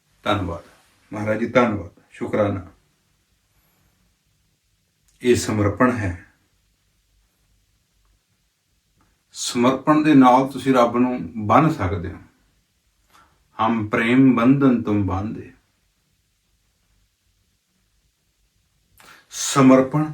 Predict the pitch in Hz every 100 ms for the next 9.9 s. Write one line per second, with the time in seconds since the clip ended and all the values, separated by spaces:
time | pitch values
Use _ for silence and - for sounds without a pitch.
0 | - _ _ _ 131 127 135 135 - 135
1 | 120 135 139 180 143 139 131 117 120 123
2 | 127 101 98 98 90 - _ _ _ _
3 | _ _ _ _ _ _ _ _ - -
4 | - 139 143 135 - _ _ 123 120 127
5 | 120 127 131 123 110 104 131 131 131 139
6 | 123 127 131 123 - - _ _ _ _
7 | _ _ 127 127 139 127 120 127 - 123
8 | 117 123 117 117 - 113 113 120 139 139
9 | - 127 123 143 110 107 104 95 -